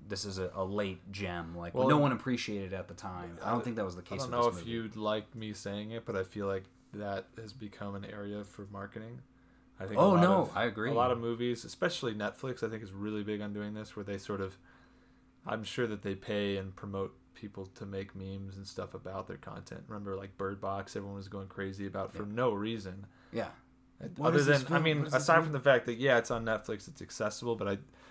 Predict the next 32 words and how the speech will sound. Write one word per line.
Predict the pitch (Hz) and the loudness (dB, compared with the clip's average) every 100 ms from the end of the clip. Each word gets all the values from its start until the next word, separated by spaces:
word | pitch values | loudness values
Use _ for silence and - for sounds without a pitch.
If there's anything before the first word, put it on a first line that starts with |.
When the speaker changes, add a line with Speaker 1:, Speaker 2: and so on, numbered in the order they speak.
| - | -14
Speaker 2:
there's | - 113 | -4 -2
no | 120 123 127 | 2 4 6
way | 120 110 | 6 4
that | 101 | 4
people | 113 107 110 | -4 -4 -4
are | |
just | 101 95 | -4 -4
making | 101 98 95 | -4 -4 -8
memes | 98 95 95 | -8 -8 -8
organically | 95 95 95 98 - - | -8 -8 -8 -8 -12 -12
about | 90 - - | -10 -10 -10
that | - - | -12 -12
stuff. | - - - _ - - - | -14 -14 -14 _ -20 -20 -14
Speaker 1:
Especially, | - 120 147 165 | -6 4 6 8
Speaker 2:
Maybe | 175 151 | 6 6
it | |
was | 151 147 | 6 4
the | 113 | 2
Speaker 1:
yeah. | 98 | 2
Speaker 2:
case | 139 - | 0 0
with | 131 - - _ _ - | -4 -6 -20 _ _ -6
Thanos, | 120 113 123 135 139 - - | -2 -2 -2 -4 -6 -10 -4
'cause | 123 | 2
that | 143 156 | 4 4
stuff's | - 120 - | 4 2 0
pretty | - 107 | -4 -4
funny, | 95 95 92 | -4 -6 -6
but, | 92 101 95 - - - - - - - - | -4 -2 -2 -6 -20 -20 -20 -20 -20 -20 -18
um, | - - - - - - - - _ _ _ _ - | -14 -12 -12 -14 -20 -20 -20 -20 _ _ _ _ -10
but | - 127 | -2 2
yeah, | 147 | 4
Inception | 110 131 139 - 139 120 110 | 4 2 -2 -2 -4 -4 -8